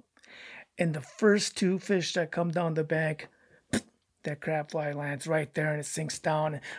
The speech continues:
one of them turns around and he goes, "Ah." And then a jet ski goes by. And then my friend's on the phone. He's on one of them big Seinfeld phones or something,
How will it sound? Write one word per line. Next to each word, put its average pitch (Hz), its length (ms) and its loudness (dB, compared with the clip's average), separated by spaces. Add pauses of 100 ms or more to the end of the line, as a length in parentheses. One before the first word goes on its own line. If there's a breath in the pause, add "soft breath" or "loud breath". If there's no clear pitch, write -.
one 170 200 2
of 170 80 2
them 156 180 -2
turns 160 360 -4
around 165 140 -6
and 156 100 -6
he 151 40 -8
goes, - 160 -12
"Ah." - 440 -2 (1080 soft breath)
And 175 160 4
then 170 120 6
a 151 80 2
jet 151 260 -2
ski 151 240 -6
goes 147 240 -10
by. 147 480 -6 (1120 soft breath)
And 180 100 4
then 185 160 8
my 170 160 6
friend's 175 400 6
on 156 160 2
the 143 80 -6
phone. 151 380 -2
He's 147 180 -6
on 147 220 -6
one 156 180 -8
of 147 80 -8
them 143 180 -8
big 151 200 -10
Seinfeld 139 800 -8
phones 139 340 -12
or 143 100 -8
something, 143 520 -8